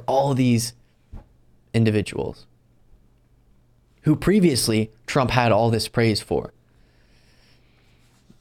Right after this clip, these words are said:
And it references in this article that previously it had been reported that Trump said,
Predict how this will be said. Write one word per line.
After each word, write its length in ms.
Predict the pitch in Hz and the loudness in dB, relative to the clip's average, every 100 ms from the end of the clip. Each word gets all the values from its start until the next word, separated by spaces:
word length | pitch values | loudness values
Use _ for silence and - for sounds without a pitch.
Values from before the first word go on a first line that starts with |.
| _ _ _ _ | _ _ _ _
And 240 | 123 120 113 | 0 2 4
it 80 | 113 | 4
references 500 | 135 135 139 123 117 | 2 2 0 2 4
in 80 | |
this 140 | 117 110 | 2 4
article 600 | 113 110 110 101 104 - - | 2 2 0 -2 -2 -6 -8
that 440 | 110 113 107 - _ _ _ _ _ _ _ - _ _ | -2 0 0 -2 _ _ _ _ _ _ _ -20 _ _
previously 680 | - 147 135 113 - 110 104 | -2 0 2 0 0 -2 0
it 120 | 104 | -2
had 100 | 104 | -2
been 140 | 104 107 | 0 -2
reported 320 | 101 117 107 | -2 -2 0
that 100 | 95 | -2
Trump 240 | - 110 | -4 -6
said, 320 | - 107 104 | -2 -2 -2